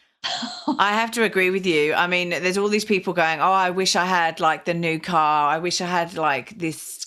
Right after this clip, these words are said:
Speaker 2: game. I wish I had, you know, a bigger house or whatever." And I go, Yeah, no, do you know what? You're safe, right?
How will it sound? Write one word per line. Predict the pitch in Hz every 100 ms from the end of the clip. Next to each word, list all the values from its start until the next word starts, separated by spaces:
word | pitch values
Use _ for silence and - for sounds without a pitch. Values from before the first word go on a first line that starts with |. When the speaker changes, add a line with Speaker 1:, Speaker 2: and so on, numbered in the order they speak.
| -
Speaker 2:
game. | 156 151 147 147 151
I | 151
wish | 160 170 185
I | 180
had, | 175 156 151 156 - - - -
you | 175
know, | 156 156 160
a |
bigger | 156 160 165
house | 160 151 147 147 165
or |
whatever." | 151 156 151 160
And | 143 151
I | 160
go, | 175 156 151 151 - -
Yeah, | - 139 170
no, | 156 175 -
do | 220
you | 240
know |
what? | 226 180 - - - _ -
You're | 175
safe, | 165 185 151 127 - -
right? | 147 180 277 269